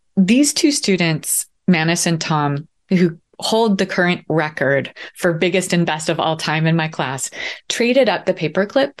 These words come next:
ten times between a Monday and a Thursday with business owners in our hometown of New Haven, Connecticut,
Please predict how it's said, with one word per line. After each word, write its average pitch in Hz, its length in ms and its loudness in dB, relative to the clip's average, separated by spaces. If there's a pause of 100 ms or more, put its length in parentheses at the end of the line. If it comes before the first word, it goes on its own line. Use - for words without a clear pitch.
(420)
ten 220 220 4
times 196 600 4 (120)
between 165 260 0
a 156 60 2
Monday 180 340 4
and 180 140 4
a 170 100 2
Thursday 156 720 0 (240)
with 165 180 0
business 190 380 2
owners 160 380 2
in 156 100 2
our 147 260 0
hometown 160 440 0
of 156 80 -2
New 160 100 2
Haven, 151 320 0
Connecticut, 147 640 -4